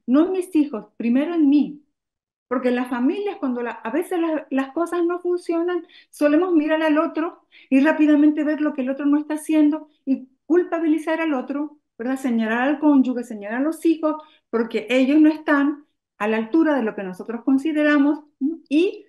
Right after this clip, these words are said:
rápidamente, entonces, en vez de saber qué es lo que Dios está haciendo en mí, qué quiere trabajar en mí, Él está ajustando cosas, es, Él está estableciéndome en Él,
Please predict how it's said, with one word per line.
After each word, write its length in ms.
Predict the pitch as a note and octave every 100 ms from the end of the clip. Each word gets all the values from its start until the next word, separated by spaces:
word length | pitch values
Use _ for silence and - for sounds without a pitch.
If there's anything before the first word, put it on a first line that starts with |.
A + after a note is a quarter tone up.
| _ B3+
rápidamente, 1040 | D#4+ F4 F4 F4 E4+ D4 C#4 C#4 D#4 D#4+
entonces, 520 | B3+ B3+ C4+ C4+ C4+ C4
en 100 | B3
vez 160 | D4
de 80 | E4
saber 400 | E4 D#4 A3+ A3
qué 120 | D4+
es 60 | F4
lo 120 | F4
que 100 | F4
Dios 160 | E4+ E4
está 140 | D#4
haciendo 320 | D#4+ D#4 D4
en 100 | C4
mí, 220 | G#3 F#3+ _ _ _ -
qué 240 | F4+ F4+
quiere 220 | F4+ F4
trabajar 360 | D#4 E4 D#4+ D#4
en 140 | D#4 C4+
mí, 280 | A3+ - _ _
Él 120 | - G4
está 220 | - F#4+
ajustando 640 | G4 D#4 - G4 G4 C#4
cosas, 440 | C4 B3 B3 A3+
es, 120 | D#4+ -
Él 120 | E4 G4
está 180 | G#4
estableciéndome 880 | F#4+ F#4 D#4 C4+ - F#4 G4+ D#4 A#3
en 100 | A3+
Él, 220 | A3 G#3